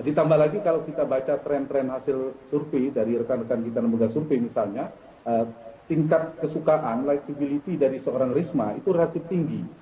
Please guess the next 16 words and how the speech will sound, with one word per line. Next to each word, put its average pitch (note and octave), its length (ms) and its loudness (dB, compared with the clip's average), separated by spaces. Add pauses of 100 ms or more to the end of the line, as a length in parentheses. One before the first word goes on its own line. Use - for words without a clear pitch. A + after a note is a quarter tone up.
(120)
Tidak D3 240 2
jauh C#3+ 160 4
beda, C#3+ 380 4
sedikit C3 340 -8
di A#2+ 80 -4
atas A#2+ 240 -6
Pak A#2 320 -4
Basuki B2 400 -6
malah. G2+ 300 0 (320)
Nah, A#2 180 2
ini F#3 240 6
potensi, D#3+ 560 2
sehingga D3 320 -2
ada D3 220 2
semacam C#3+ 500 0
wow - 20 -10